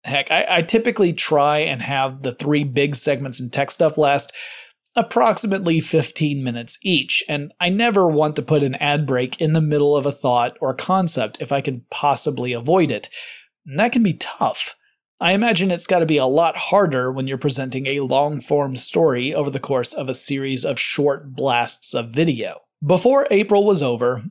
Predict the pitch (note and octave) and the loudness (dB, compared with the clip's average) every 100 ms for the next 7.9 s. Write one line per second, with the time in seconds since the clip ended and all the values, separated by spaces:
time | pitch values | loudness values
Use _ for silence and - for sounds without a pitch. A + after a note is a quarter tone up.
0 | _ D#3+ D#3 E3 F3 D3+ C#3 D3 D#3 C#3+ | _ -2 4 4 4 2 2 2 4 4
1 | D3 D#3+ B2 C3 A#2 C3+ A#2+ A#2+ A#2 - | 2 0 -2 -2 -2 -6 -6 -4 -4 -4
2 | B2+ - C3+ A#2 - - _ _ - E3+ | -8 -6 -6 -6 -12 -16 _ _ -4 -2
3 | E3+ F#3+ F3+ F#3 E3 C#3 C3 C#3+ D#3 E3 | 2 2 2 2 0 0 -4 0 2 2
4 | F3 - D#3+ D3 A#2 G2 - - _ - | 0 -2 -4 -4 -4 -6 -8 -8 _ -2
5 | D3+ C#3+ C#3 C3 C3+ B2+ - C#3+ C#3 - | 0 0 -2 0 0 -2 -2 -2 -2 -2
6 | C3+ B2 A#2+ C3 C3+ C3 B2 A#2 A#2 C3+ | -2 -4 -2 -2 0 -2 -4 -8 -6 -6
7 | C3 A#2+ B2 A#2+ B2+ E3 D#3+ A#2+ G2+ | -6 -6 -10 -6 0 2 2 -6 -8